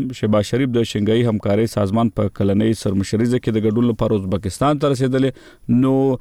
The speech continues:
په دغه اړه هم معلومات ورکړئ چې هغوی، اه، له تلو مخکې څه څرګندونې کړې دي. او بله دا چې په دې وخت کې د دوی دغه سفر څومره مهم دی د پاکستان لپاره؟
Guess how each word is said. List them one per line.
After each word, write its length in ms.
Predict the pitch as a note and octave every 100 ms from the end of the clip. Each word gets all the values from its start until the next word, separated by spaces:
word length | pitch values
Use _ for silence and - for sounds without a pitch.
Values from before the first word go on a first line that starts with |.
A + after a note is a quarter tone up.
| - - -
په 80 |
دغه 260 | C#3+ D3+ D3+
اړه 80 | D#3 D#3
هم 200 | F3+ E3 D#3
معلومات 400 | D3+ E3 E3+ F3
ورکړئ 220 | E3+ F3
چې 120 | -
هغوی، 360 | B2 C3 C#3 -
اه، 440 | - G#2+ A2 A2 G#2 G2 G#2+
له 80 | G#2
تلو 160 | A#2+ B2+
مخکې 320 | B2+ C3 C3 A2+
څه 180 | - C3
څرګندونې 540 | B2 A2 A2 G#2+ C#3 D#3+ D3
کړې 140 | D#3+
دي. 100 | D3
او 80 | D3
بله 180 | E3 E3+
دا 120 | F3
چې 140 | E3+
په 120 | C#3 C3+
دې 120 | E3
وخت 240 | F3 -
کې 60 | C#3+
د 140 | C3 D3+
دوی 60 |
دغه 200 | D3 C3+
سفر 300 | - A#2+ D3
څومره 320 | C3+ E3 D#3
مهم 280 | C3+ B2 D#3
دی 80 | C3+
د 160 | A#2+ G#2+
پاکستان 380 | G2+ G#2 C#3 C3+
لپاره؟ 280 | F#2+ D#2+